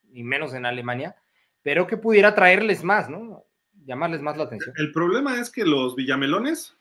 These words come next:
Speaker 2: te van a ir a Kansas porque es el campeón.
Speaker 1: Es probable, sí, sí.
Speaker 2: Entonces van a decir, "Ay, a ver", y van a ir por Mahomes, ¿no? En ese sentido, pero, en fin, creo que Miami tiene con qué pelear, incluso aunque fuera en Arrowhead, creo que Miami pudiera cerrar el partido como lo hizo hace cuatro años que jugaron contra Kansas.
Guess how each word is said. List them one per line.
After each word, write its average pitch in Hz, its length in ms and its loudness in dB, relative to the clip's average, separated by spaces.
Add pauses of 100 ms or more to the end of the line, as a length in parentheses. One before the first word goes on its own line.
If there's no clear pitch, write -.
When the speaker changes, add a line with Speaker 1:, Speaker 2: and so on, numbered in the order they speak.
(180)
Speaker 2:
te 127 40 -6
van 156 120 0
a 180 60 -4
ir 165 60 0
a 156 80 0
Kansas 185 400 0
porque 131 240 -6
es 147 40 -2
el 147 100 -4
campeón. 151 400 -6 (240)
Speaker 1:
Es 208 160 0
probable, 185 520 4
sí, 151 200 -14
sí. 151 160 -18 (1000)
Speaker 2:
Entonces 135 180 -8
van 147 100 -2
a 135 40 -4
decir, 135 180 -4
"Ay, 214 180 -2
a 190 60 -2
ver", 185 220 -2
y 143 180 -4
van 151 220 0
a 180 60 -4
ir 170 100 -6
por 131 160 -4
Mahomes, 123 480 -4
¿no? 131 180 -12
En 120 100 -10
ese 123 160 -10
sentido, 117 480 -8
pero, 107 300 -12 (260)
en 135 80 -10
fin, 170 300 -2 (180)
creo 160 240 0
que 175 80 -2
Miami 147 360 0
tiene 143 240 -2
con 123 120 -8
qué 147 120 -4
pelear, 147 400 -2
incluso 151 260 -2
aunque 131 160 -6
fuera 175 240 -2
en 143 80 -2
Arrowhead, 165 460 -2 (720)
creo 151 200 -2
que 165 140 -2
Miami 143 440 0
pudiera 143 680 -2
cerrar 139 440 -2
el 151 140 0
partido 147 400 -4
como 120 220 -6
lo 127 180 0
hizo 165 260 0
hace 165 440 -4
cuatro 147 260 -2
años 208 240 -4
que 120 80 -16
jugaron 123 460 -8
contra 113 280 -6
Kansas. 151 480 -4